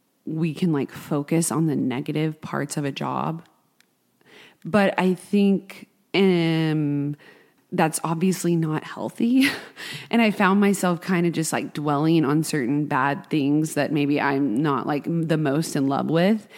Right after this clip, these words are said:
and thinking, like, "Oh my gosh, like, is," <laughs> this, I think this is, like, totally a millennial, probably Gen Z thing to say, but, like, "Is this the right place for me?" Like, la, la, la, la, la, you know?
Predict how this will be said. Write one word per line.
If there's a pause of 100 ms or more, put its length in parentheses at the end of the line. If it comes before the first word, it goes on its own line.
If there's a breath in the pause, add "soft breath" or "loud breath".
(260 loud breath)
and
thinking,
like,
"Oh
my
gosh,
like,
is," (160)
<laughs>
this,
I
think
this
is,
like,
totally
a
millennial, (360)
probably
Gen
Z
thing
to
say,
but,
like, (260 loud breath)
"Is
this
the
right
place
for
me?"
Like,
la,
la,
la,
la,
la,
you
know?